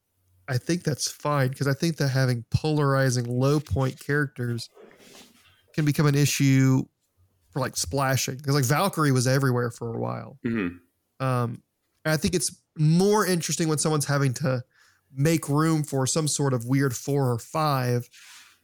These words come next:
Speaker 1: uh, than a, a really low cost character that's just getting more work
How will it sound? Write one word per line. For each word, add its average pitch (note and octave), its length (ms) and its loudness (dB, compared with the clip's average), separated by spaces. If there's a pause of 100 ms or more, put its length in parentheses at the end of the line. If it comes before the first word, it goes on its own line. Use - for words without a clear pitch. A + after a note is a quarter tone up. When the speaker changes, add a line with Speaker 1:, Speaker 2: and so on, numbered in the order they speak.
(340)
Speaker 1:
uh, C3 340 -2
than C3+ 180 2
a, C3+ 160 2
a C3+ 100 0
really C#3+ 240 2
low D3 260 4
cost B2+ 360 -2
character B2+ 240 -2
that's B2 140 -2
just C#3 140 0
getting C#3+ 240 2
more D3+ 300 4
work C3 540 0